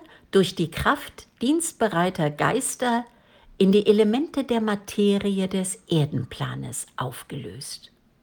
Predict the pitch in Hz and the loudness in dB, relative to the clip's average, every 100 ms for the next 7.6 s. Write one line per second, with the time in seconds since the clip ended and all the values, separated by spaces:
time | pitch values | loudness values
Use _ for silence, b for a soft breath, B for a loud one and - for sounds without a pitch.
0 | _ - 202 185 175 170 156 175 247 B | _ 0 2 4 2 0 0 0 -2 B
1 | B B B - 214 202 196 196 196 262 | B B B -2 2 4 4 0 -2 -4
2 | 262 262 - 131 135 117 110 - - - | -4 -6 -4 -2 -2 -4 -6 -10 -18 -20
3 | _ b b b - 175 180 170 170 160 | _ b b b -2 2 2 2 2 2
4 | 151 151 143 - - 156 165 - 165 - | 2 2 2 0 -2 -2 -2 -4 -6 0
5 | 165 165 147 - 147 170 208 160 - - | 2 2 0 0 -2 0 -2 -4 -8 -12
6 | - _ _ - 143 - 214 277 185 131 | -16 _ _ -4 -4 0 0 0 -2 -4
7 | 147 127 117 - 135 | -2 -2 -2 -8 -12